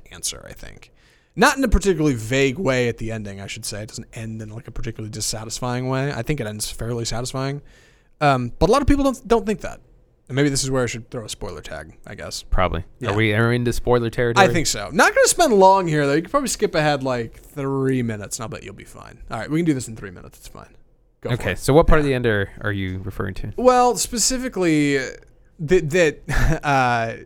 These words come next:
Speaker 1: Tommy Lee Jones does not catch
Speaker 2: Sure.
Speaker 1: Javier Bardem's character. He doesn't get him in the end. It's, it's not like, "Ooh, the cat got the mouse." Nope,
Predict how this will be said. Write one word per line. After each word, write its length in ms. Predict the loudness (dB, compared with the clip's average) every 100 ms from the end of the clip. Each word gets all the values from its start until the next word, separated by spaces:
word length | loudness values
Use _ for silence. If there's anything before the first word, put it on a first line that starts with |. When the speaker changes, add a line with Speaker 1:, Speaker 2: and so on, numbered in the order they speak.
| -4
Speaker 1:
Tommy 260 | 2 4 6
Lee 140 | 6
Jones 380 | 6 4 2 0
does 240 | 0 0 2
not 260 | 2 4
catch 560 | 4 6 4 0 -2 -4 -12 -20 _ _ _ _ _ _ _ _ -6
Speaker 2:
Sure. 180 | 2 6
Speaker 1:
Javier 220 | 8 8
Bardem's 300 | 8 6 4
character. 360 | 6 6 4 2
He 120 | 4
doesn't 260 | 6 6 6
get 180 | 6 6
him 220 | 4 4
in 140 | 2
the 160 | 2 2
end. 140 | 2
It's, 160 | 0 2
it's 180 | 2 4
not 180 | 4
like, 200 | 6 6
"Ooh, 200 | 8 8
the 80 | 6
cat 300 | 4 4 4
got 180 | 2 2
the 60 | 4
mouse." 400 | 4 4 2 0
Nope, 240 | -2